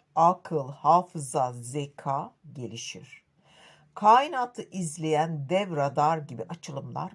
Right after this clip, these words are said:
başlar. Telepati ve karşısındakinin aklından geçeni hissedersiniz. Özellikle öğrenciler,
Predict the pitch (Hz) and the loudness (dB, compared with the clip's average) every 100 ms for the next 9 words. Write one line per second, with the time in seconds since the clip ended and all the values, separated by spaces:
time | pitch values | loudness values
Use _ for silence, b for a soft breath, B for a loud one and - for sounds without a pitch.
0 | - 131 127 - - 196 - - _ _ | -8 -8 -8 -16 -18 -20 -20 -20 _ _
1 | - 175 165 - 156 - 180 156 151 151 | -6 -4 -2 -4 -8 -6 -6 -6 -4 -6
2 | 165 151 - 160 147 156 151 - 156 160 | -6 -10 -10 -8 0 2 2 -2 -8 -8
3 | 151 - 151 _ 151 160 165 185 196 143 | -10 -12 -12 _ -8 -6 -4 -6 -8 -10
4 | 143 143 147 135 127 156 165 b b b | -12 -10 -8 -8 -8 -12 -14 b b b
5 | b - - - - 165 165 - - - | b -16 -12 -10 -10 -12 -14 -14 -14 -16
6 | - - - _ _ _ _ _ _ B | -18 -16 -18 _ _ _ _ _ _ B
7 | B B B - 170 151 220 294 392 - | B B B -6 -4 0 -2 -2 -8 -6
8 | 147 147 - _ _ b b b b b | -6 -6 -14 _ _ b b b b b
9 | - 185 196 220 214 196 170 151 156 | 0 4 6 6 4 -2 0 2 0